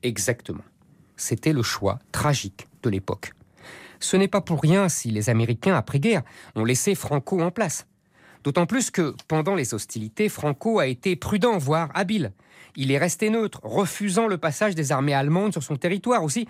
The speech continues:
Hitler n'a pas pu envoyer ses troupes à l'assaut de l'Afrique du Nord pour occuper la route du pétrole.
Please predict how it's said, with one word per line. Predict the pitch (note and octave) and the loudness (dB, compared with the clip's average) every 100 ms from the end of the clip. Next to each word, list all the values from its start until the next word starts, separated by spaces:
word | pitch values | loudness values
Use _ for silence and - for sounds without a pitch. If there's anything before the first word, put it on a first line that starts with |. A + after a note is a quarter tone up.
| - - - - | -10 -20 -16 -6
Hitler | D3+ D3+ G#3 B3 | -6 0 2 2
n'a | F3+ C3+ | 0 -2
pas | F#3+ | -2
pu | E3+ - B3 - | -2 -2 -4 -2
envoyer | D3+ C3 C#3 F#3+ | -2 0 0 0
ses | - C#3 | -2 -4
troupes | - - C4 - | -4 -4 -2 0
à | B2+ | 2
l'assaut | C3+ - G3+ | 2 2 -2
de | D3+ | 0
l'Afrique | A#2 A#2+ C3+ A2+ | -2 -2 -4 -2
du | C#3 | 2
Nord | A#3+ - | 2 0
pour | D#3 | 0
occuper | C#3+ - D3 B3 | 0 0 0 2
la | F3+ | 2
route | D#3 F3 | 2 -2
du | F#3+ | 0
pétrole. | A3+ - F#3 | 0 2 0